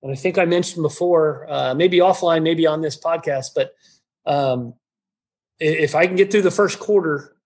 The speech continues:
um, then because of what happened last year in the second and third quarters,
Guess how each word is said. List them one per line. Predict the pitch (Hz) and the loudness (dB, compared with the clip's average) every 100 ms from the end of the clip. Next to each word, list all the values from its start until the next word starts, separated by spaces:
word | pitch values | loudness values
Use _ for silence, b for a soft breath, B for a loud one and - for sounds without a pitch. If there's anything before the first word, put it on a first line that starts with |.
| 135 | -8
um, | 135 131 135 135 131 127 127 _ _ _ - | -4 -2 -2 -4 -6 -10 -14 _ _ _ -2
then | 151 151 147 143 139 139 _ | 2 2 2 -2 -6 -10 _
because | 156 165 156 | -2 2 4
of | 160 | 4
what | 151 | 2
happened | 165 151 143 | 0 -2 -2
last | 151 165 - | -2 -2 -4
year | 147 139 | 0 0
in | 135 | 0
the | 127 | -2
second | - 151 151 | 0 -2 -2
and | 131 | -6
third | 151 151 | -4 -4
quarters, | 147 135 127 120 - | -4 -6 -4 -8 -12